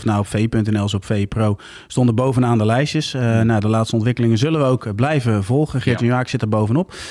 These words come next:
Speaker 1: Dan gaan wij naar het volgende item. En dat is, eh, ja, eigenlijk de situatie Lionel Messi, die de fluitconcerten beu zou zijn volgens L'Équipe. En, eh,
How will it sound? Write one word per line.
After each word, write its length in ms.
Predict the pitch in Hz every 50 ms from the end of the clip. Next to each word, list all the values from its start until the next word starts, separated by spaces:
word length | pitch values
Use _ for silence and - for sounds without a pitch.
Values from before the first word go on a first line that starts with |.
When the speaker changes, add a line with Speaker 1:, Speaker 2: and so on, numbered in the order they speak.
| - - -
Speaker 1:
Dan 100 | - 113
gaan 80 | 131
wij 140 | 135 143 151
naar 100 | 151 143
het 100 | 131 -
volgende 340 | - 180 170 160 139 113 107
item. 160 | 113 120 131
En 60 | 131 123
dat 160 | 131 127 -
is, 180 | 127 - -
eh, 80 | - 117
ja, 240 | 107 107 107 101 98 - _ - 90
eigenlijk 280 | 90 85 85 101 107 104
de 60 | -
situatie 480 | - - 107 - 113 107 107 - - 98
Lionel 300 | 101 113 110 104 98 92
Messi, 300 | 101 120 135 - 127 107
die 140 | 107 104
de 120 | 101 104 90
fluitconcerten 1000 | - - 120 117 151 156 - - 120 104 - - 123 110 - - 92 87 90 90 -
beu 280 | _ - 131 180 190 170 170 - _ _ - - - - _
zou 260 | _ 113 123 131 131
zijn 240 | 113 127 131 135 131
volgens 260 | 113 131 127 117 113
L'Équipe. 480 | 104 117 113 113 - - 139 - - -
En, 340 | - 113 107 104 104 104 104
eh, 240 | 101 101 98 98